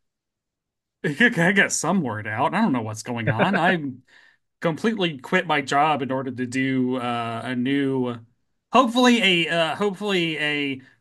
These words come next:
Speaker 1: pop culture website that will fix all the problems of the industry. Oh, that's
Speaker 2: <laughs>
Speaker 1: lofty. Um,
Speaker 2: But you've invited some really talented people to help write with you, myself included.
Speaker 1: Yes.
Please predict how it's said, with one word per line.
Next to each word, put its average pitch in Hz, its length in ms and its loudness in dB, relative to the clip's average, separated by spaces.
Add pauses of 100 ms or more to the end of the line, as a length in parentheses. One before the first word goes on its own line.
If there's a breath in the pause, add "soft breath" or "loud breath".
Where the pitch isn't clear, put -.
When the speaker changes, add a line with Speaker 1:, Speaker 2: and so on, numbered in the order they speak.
Speaker 1:
pop 185 220 4
culture 180 300 2
website 151 480 0
that 139 180 -4
will 123 480 -4 (720 loud breath)
fix 185 460 -2 (140)
all 180 140 2
the 175 120 -6
problems 160 560 0
of 143 140 -4
the 135 100 -2
industry. 123 640 -8 (460 loud breath)
Oh, 156 240 2
that's 151 220 4
Speaker 2:
<laughs> 123 120 -2
Speaker 1:
lofty. 135 440 -4 (360 soft breath)
Um, 127 260 -2 (800)
Speaker 2:
But 233 120 8
you've 240 160 8
invited 220 340 6
some 196 220 4
really 196 200 6
talented 180 480 2
people 156 300 2
to 147 80 6
help 139 320 0
write - 220 -10
with - 160 -8
you, 147 160 2
myself 127 440 0
included. 139 520 -2 (120)
Speaker 1:
Yes. 151 960 0